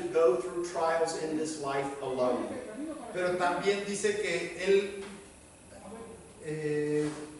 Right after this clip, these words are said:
Speaker 2: es-, no estará apartado de nosotros, que Él, que no, que Él va a estar siempre con nosotros.
Speaker 1: In other words,
Speaker 2: En otras palabras,
Speaker 1: you're never alone.
Speaker 2: nunca estás solo.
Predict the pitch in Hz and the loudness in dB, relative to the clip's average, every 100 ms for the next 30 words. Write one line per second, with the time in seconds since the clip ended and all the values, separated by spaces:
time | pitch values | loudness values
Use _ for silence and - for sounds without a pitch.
0 | - - 165 165 - 294 165 202 - 220 | -18 -12 -6 -6 -6 -8 -2 2 4 4
1 | 196 196 190 175 190 196 196 170 - - | 4 4 2 4 6 6 4 0 -2 -2
2 | 170 165 151 160 151 151 - - - - | -2 -2 -4 -2 -2 -4 -6 -12 -18 -20
3 | - 185 180 202 202 202 - 202 214 226 | -8 -4 2 6 6 4 4 4 6 6
4 | - 208 202 208 208 214 214 - 151 - | 6 6 4 4 0 0 0 -2 -4 -6
5 | - 151 - - - - - - - 139 | -6 -6 -8 -12 -14 -16 -18 -18 -8 0
6 | 151 - 233 - - - - - - - | 4 8 8 6 2 0 -4 -10 -12 -14
7 | - - - - - - - 403 170 175 | -14 -14 -18 -20 -20 -20 -16 -10 -6 -2
8 | 202 208 202 165 156 - - - - 269 | -2 0 2 2 2 -2 -6 -10 -14 -12
9 | - - - - - - - - 143 151 | -14 -16 -18 -18 -18 -16 -16 -4 2 4
10 | 160 170 185 170 165 - - - - - | 4 4 6 6 8 6 4 -2 -8 -12
11 | - - - - 190 - 160 - 147 143 | -18 -20 -16 -10 -8 -4 -4 -2 -4 -2
12 | 135 | -4